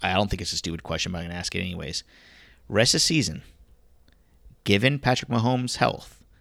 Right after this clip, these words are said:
and they're saying, uh, he, you know, he could have been ready last week. We don't, blah, blah, blah. Given his health, would you rank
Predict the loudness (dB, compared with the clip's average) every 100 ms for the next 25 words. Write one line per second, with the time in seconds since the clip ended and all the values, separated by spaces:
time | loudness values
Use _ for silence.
0 | _ _ -8 -2 -2 -2 -4 -4 -2 2
1 | 2 2 -2 -2 -2 -4 -6 -10 -10 -8
2 | -8 -8 -8 -4 -2 0 -2 -2 -4 -6
3 | -6 -6 -6 -4 -4 -6 -8 -6 -4 -6
4 | -10 -10 -8 -8 -8 -8 -8 -12 -20 -20
5 | -20 _ 0 2 4 2 2 0 -2 -12
6 | _ _ -20 -20 -20 -20 -20 -20 _ _
7 | -2 0 2 2 4 4 4 2 0 -6